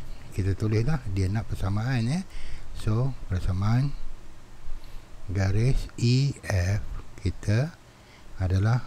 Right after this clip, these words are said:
Y sama M kita adalah negatif dua, X tambah C, eh. C kita adalah positif tiga lima. Okey, kita dah dapat dah persamaan garis E F. Okey,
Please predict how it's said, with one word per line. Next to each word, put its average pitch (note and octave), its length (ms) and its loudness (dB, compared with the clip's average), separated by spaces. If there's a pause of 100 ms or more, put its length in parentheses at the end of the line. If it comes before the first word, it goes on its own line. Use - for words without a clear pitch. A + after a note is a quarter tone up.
(140)
Y A2 440 4
sama F#2+ 520 0
M A2+ 240 0
kita A#2 360 0
adalah F#2 320 0
negatif G#2 320 0
dua, B2+ 400 4 (640)
X A2 400 2 (240)
tambah G2 320 2
C, A2 400 4
eh. B2 160 4
C G#2 160 2
kita F#2+ 320 0
adalah G2 320 0 (480)
positif F#2+ 480 4 (640)
tiga F2 160 2
lima. E2+ 320 0 (1400)
Okey, C3 240 -2
kita G2+ 320 0
dah F#2+ 160 2
dapat F2+ 240 -2
dah A2+ 160 4 (160)
persamaan F2 400 4
garis E2+ 400 2
E F2 160 -2
F. F2+ 200 0 (1160)
Okey, A2+ 240 0